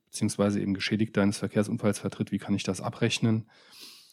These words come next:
Und zwar war hier der Mutter des Klägers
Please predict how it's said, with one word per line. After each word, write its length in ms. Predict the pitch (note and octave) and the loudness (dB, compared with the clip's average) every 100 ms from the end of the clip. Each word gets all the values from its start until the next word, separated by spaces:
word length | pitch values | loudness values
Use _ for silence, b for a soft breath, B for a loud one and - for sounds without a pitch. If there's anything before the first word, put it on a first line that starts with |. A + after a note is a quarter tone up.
| B | B
Und 160 | - A#2 | -6 -4
zwar 460 | - G#2 G#2+ G#2 G2 | 2 4 6 4 4
war 200 | G2+ G2 | 2 2
hier 380 | G2+ G#2 G2+ G2+ | 2 2 2 0
der 500 | G2+ G2 G2 F#2+ F#2 | 0 0 0 0 -2
Mutter 320 | G#2 A2+ G#2+ | -2 0 0
des 180 | G#2 - | 0 0
Klägers 480 | G#2+ G#2+ G2+ - | 2 4 2 0